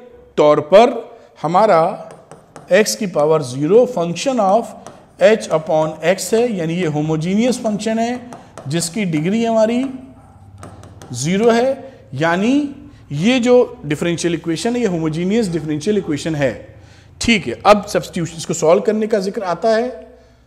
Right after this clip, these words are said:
थोड़ा सा ऊपर ले जाएंगे, थोड़े बड़े एक्सप्रेशंस हैं, तो y upon x को हमें रखना है v, जैसा हम करते आ रहे हैं, y is equal to vx, dy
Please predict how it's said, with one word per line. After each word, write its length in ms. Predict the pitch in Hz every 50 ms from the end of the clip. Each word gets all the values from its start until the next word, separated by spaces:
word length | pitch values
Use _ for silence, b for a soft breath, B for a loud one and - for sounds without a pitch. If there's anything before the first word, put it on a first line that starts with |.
| b b
थोड़ा 260 | - - 160 160 175 165
सा 120 | 156 170
ऊपर 200 | 151 156 - 170
ले 120 | 185 185 190
जाएंगे, 260 | 185 202 208 220 214
थोड़े 200 | - 165 151 147 143
बड़े 240 | 131 135 151 185 190
एक्सप्रेशंस 540 | 180 - - - 175 - 226 226 208 -
हैं, 160 | 214 226 277 302 - - B B B B B B B B
तो 440 | - 190 202 208 208 165 143 135 120 139
y 340 | 151 156 196 226 269 277 262 214
upon 420 | 196 180 - 196 196 196 202 202 - 151
x 200 | 180 185 - -
को 120 | - - 175
हमें 220 | 175 175 180 185
रखना 300 | 175 160 175 165 151 147
है 100 | 151 147 147
v, 160 | 175 214 220
जैसा 220 | 185 196 165 170 165
हम 80 | 160 147
करते 320 | - 131 - - 175 185
आ 120 | 202 196 202
रहे 140 | 214 226 240
हैं, 260 | 233 226 247 269 - - B B B B B B B B -
y 200 | 123 139 151 175 208
is 180 | 233 220 196 196
equal 180 | 190 180 170
to 160 | - 185 165
vx, 480 | 143 143 160 175 202 226 254 - - - - - - - - _ _ _ _ _ _ _ _ _ _ _ - - - _ b b b b b b b b b b
dy 220 | - 123 127 143